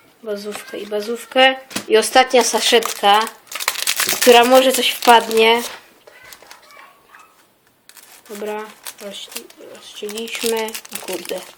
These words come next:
nie rozcięliśmy. Dobra, rozcięliśmy i mamy pucharek z Berlinu.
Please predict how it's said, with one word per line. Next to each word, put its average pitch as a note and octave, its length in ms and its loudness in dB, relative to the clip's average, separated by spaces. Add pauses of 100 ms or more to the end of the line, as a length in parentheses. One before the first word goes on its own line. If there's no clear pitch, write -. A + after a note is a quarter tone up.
(460)
nie G3+ 100 -4
rozcięliśmy. - 680 -10 (1500)
Dobra, G3 240 -6
rozcięliśmy G#3 920 -4
i G#3 80 -4
mamy A#3 560 4 (1400)
pucharek A#3+ 680 4
z A3+ 140 -2
Berlinu. A3+ 800 4